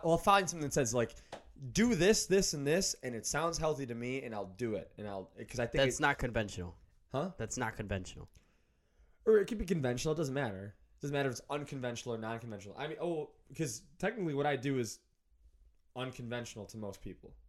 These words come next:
Speaker 1: right?
Speaker 2: Yeah.
Speaker 1: 'Cause who wants to go out of their way and eat grass-fed beef
Speaker 2: Yeah.
Speaker 1: and spend the extra money in doing that?
Speaker 2: Yeah.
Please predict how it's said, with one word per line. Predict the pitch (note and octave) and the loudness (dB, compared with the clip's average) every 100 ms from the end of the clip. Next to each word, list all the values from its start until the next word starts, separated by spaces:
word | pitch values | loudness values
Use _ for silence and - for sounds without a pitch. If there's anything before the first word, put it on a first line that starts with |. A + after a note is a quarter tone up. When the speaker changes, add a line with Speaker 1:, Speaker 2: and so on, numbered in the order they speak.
| - - | -20 -8
Speaker 1:
right? | A2+ A#2+ C#3+ - _ _ - | -2 0 0 -6 _ _ -6
Speaker 2:
Yeah. | F3 B2+ C#2+ - - | 0 0 -2 -14 -8
Speaker 1:
'Cause | D3 | -4
who | D3+ F#3 | -2 0
wants | F#3 F3+ E3+ | 0 0 -2
to | |
go | D#3 | 0
out | D3+ | 0
of | D3 | 2
their | |
way | C#3 C3 | 0 0
and | B2 | -2
eat | B2 - | -6 -10
grass-fed | - A#2 G#2+ A2 - A#2+ G2+ F2+ | -4 -2 -2 -4 -4 -4 -4 -6
beef | B2 F#2 - - | -8 -10 -16 -2
Speaker 2:
Yeah. | A2 F#2+ E2 - - - | 0 0 -2 -14 -20 -14
Speaker 1:
and | B2+ | -10
spend | - C3+ B2+ | -6 -4 -2
the | |
extra | A#2 - A#2 | -4 -4 -8
money | A2+ G#2 | -8 -8
in | G2 | -6
doing | C3 B2 | -6 -6
that? | F#2 F2 - | -8 -12 -4
Speaker 2:
Yeah. | G#2+ F2 | -2 -2